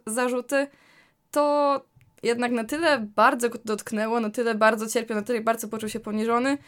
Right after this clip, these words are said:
że spędził jakiś czas w szpitalu psychiatrycznym, co zaskutkowało tak naprawdę tym, że już nie wrócił do Szwecji kręcić filmów.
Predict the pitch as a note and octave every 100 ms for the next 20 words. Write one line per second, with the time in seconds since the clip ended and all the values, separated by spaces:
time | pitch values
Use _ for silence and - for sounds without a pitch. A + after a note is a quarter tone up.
0 | - _ - G3+ B3+ C#4 D4 - _ _
1 | - - A#3+ A3+ A#3 G#3+ A3 - G#3 G#3
2 | - - _ _ _ - G3 G3 G#3 -
3 | A#3+ F#3+ - G3 G3 F#3+ - C#4 F#4+ -
4 | _ _ _ _ - E4 A#4 A#4 G#4+ F#4
5 | - F4+ D4 D4 D4+ C4+ C4 C4 C4 B3+
6 | A#3+ C#4 C#4 C4 C4 C4+ C#4 G#4 G4 F#3+
7 | G3 F3+ F#3+ - - - - G#3+ - -
8 | - - - - - -